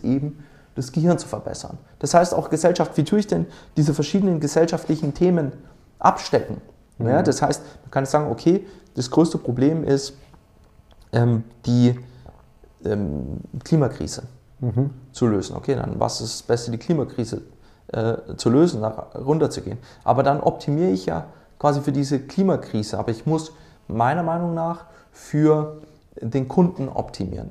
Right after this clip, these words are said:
Speaker 1: Und ich gebe dir zum Beispiel ein Beispiel.
Speaker 2: Okay, ja.
Speaker 1: Wieso es nur wichtig ist. Ähm, der Mann von meiner Schwester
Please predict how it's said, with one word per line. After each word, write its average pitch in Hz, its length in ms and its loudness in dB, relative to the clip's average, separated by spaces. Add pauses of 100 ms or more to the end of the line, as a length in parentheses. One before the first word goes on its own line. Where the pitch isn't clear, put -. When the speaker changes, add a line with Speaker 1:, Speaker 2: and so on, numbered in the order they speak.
Speaker 1:
Und 135 140 0
ich 131 100 -8
gebe - 140 4
dir 170 140 2
zum 147 120 -4
Beispiel 139 240 -2
ein 139 200 0
Beispiel. - 400 -2 (280)
Speaker 2:
Okay, 95 280 -4 (240)
ja. 92 220 -10 (2750)
Speaker 1:
Wieso 170 360 6
es 160 140 0
nur 175 180 6
wichtig - 320 -2
ist. - 340 -10
Ähm, 131 460 -2 (500)
der 147 500 4 (100)
Mann 190 360 2 (420)
von - 200 -4
meiner 127 240 0
Schwester - 420 -6